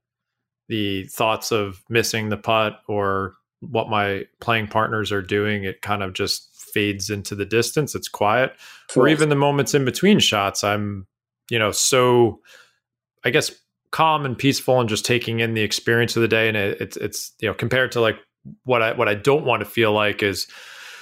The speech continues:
Speaker 1: "Oh crap, you know, you gotta
Speaker 2: Yeah.
Speaker 1: make two or three birdies coming in," or what happened on the third hole, like that, that type of thing. So it's obviously I'm talking about
Speaker 2: Sure.
Speaker 1: remaining present and, and, and being, like, super,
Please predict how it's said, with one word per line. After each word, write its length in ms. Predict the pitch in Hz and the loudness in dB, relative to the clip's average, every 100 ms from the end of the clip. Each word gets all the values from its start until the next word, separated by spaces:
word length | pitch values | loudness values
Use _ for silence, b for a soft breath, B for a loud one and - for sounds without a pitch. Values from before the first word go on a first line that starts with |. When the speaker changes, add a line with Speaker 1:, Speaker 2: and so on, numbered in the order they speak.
| B B - | B B 0
Speaker 1:
"Oh 140 | 135 | 0
crap, 580 | - - 127 117 107 - | 2 2 4 2 -2 -4
you 80 | 113 | 0
know, 160 | 110 | 2
you 180 | 104 107 | 4 2
gotta 440 | 113 110 107 104 107 | 2 2 2 2 0
Speaker 2:
Yeah. 200 | 95 87 - | -2 -6 -6
Speaker 1:
make 280 | 113 107 - | 0 0 0
two 140 | 127 | 2
or 80 | 117 | 2
three 200 | 107 120 | 2 0
birdies 440 | 101 113 107 104 | 2 2 2 -2
coming 380 | - 113 104 104 | -2 -2 -2 -2
in," 420 | 113 117 110 107 | 0 2 0 0
or 240 | 104 101 98 | 0 0 0
what 200 | 104 98 | 0 0
happened 520 | 110 107 - 110 104 | 0 -2 -2 -2 0
on 200 | 104 104 | 0 0
the 80 | 101 | -4
third 360 | - 113 110 | 2 4 4
hole, 320 | 95 101 98 98 | 2 0 0 0
like 260 | 95 - | -2 -2
that, 320 | 110 110 107 - - | -2 0 -2 -6 -2
that 200 | 113 101 | -2 -2
type 220 | 101 95 | -4 -4
of 100 | 98 | -6
thing. 160 | 104 98 | -6 -6
So 220 | - 107 | -2 0
it's 160 | 110 135 | 0 0
obviously 360 | 120 117 127 | 0 0 0
I'm 120 | 107 | 0
talking 340 | - 107 - 104 | 0 -2 -2 -4
about 440 | 98 104 98 - _ | 0 0 0 -2 _
Speaker 2:
Sure. 380 | - - 135 110 | -4 2 2 2
Speaker 1:
remaining 480 | 110 104 104 98 95 - | 0 0 0 -2 -6 -4
present 400 | 123 117 113 - | -2 -2 -4 -6
and, 140 | 107 | -8
and, 200 | 110 104 | -6 -8
and 140 | 104 101 | -8 -4
being, 300 | 107 104 104 | -2 -2 -2
like, 240 | 101 92 | -2 0
super, 580 | - - 110 110 98 | -2 -4 -2 0 0